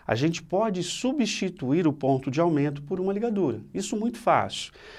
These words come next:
Só que a ligadura, ela tem recursos que o ponto não vai ter. Por exemplo, o ponto de aumento na figura, ele tem que acontecer dentro de um compasso.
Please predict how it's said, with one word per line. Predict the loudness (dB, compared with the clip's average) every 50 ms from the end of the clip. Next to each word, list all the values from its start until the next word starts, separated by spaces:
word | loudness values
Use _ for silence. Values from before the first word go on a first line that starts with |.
| -20 -16 -10
Só | -6 0 2 2 2
que | 2 0 0
a | 0
ligadura, | 0 0 0 2 2 0 0 0 0 2 2 2 2 2 0 -2 -6 -8
ela | -4 -2 -2 -2
tem | -4 -2 0 0 2 2
recursos | 0 0 -2 -4 -4 -4 -2 -2 -2 -2 -4 -6 -4
que | -4 -6
o | -6
ponto | -4 -2 -2 -2 -2 0 0
não | 0 0
vai | 0 0 -2
ter. | -2 -2 0 0 0 -2 -4 -10 -20 -20 _ -20 -20 -20 -20 -20 -4
Por | 0 2 4 6
exemplo, | 6 4 4 4 4 4 4 4 0 -6 -12 -18 -20 -20 _ -20 -20 -20 -20 -20 -20 -20 -12 0
o | 2 2
ponto | 2 2 4 6 8 8 8 6 6 4
de | 4 4
aumento | 6 6 6 6 4 2 2 0
na | 0 0
figura, | -2 -4 -6 -6 -4 -2 0 0 0 0
ele | 0 -2 -2
tem | -2 -2 -2 -2 0
que | -2
acontecer | -4 -4 -4 -4 -4 -4 -4 -4 -4 -2 0 2 2 2 0 -4 -12 -20 -16 -4
dentro | 0 2 2 2 2 0 -2
de | 0 -2
um | 0 0
compasso. | 0 0 2 2 2 2 2 0 -2 -8 -12 -12 -14 -16